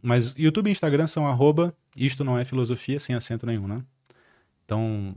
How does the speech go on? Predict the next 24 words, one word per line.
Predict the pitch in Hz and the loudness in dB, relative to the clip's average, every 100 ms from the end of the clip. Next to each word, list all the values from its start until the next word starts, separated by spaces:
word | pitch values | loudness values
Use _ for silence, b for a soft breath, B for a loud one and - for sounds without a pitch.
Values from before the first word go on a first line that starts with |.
| - | -16
vai | 98 123 | 0 4
lá | 131 | 4
no | 135 | 4
YouTube, | 127 143 156 156 | 2 2 0 -2
toda | - 131 123 | 0 0 0
semana | 117 - 117 113 110 | -4 -4 -2 -2 -4
tem | 110 | -4
aula, | 107 127 139 | -4 -6 -8
às | 101 | -8
segundas-feiras. | - 113 104 - 113 139 143 - - _ _ b b b b b _ | -6 -4 -6 -4 2 2 0 -8 -20 _ _ b b b b b _
Ah, | 120 117 110 107 101 98 | -6 -4 -4 -4 -6 0
no | |
Instagram | 143 156 139 151 | 0 2 0 0
também, | 151 127 147 175 | 0 0 0 -2
a | |
gente | 110 120 | -4 -4
sempre | - 131 127 104 | -2 -2 -2 -4
divulga, | 104 104 113 120 107 92 87 _ | -4 -4 -2 -4 -4 -6 -12 _
ah, | 90 95 | -8 -6
as | 98 113 | -4 -2
aulas | 110 | -4
que | |
estão | - | -6
acontecendo | 104 101 98 - 135 123 107 98 95 | -8 -8 -8 -4 -2 -2 -2 -6 -8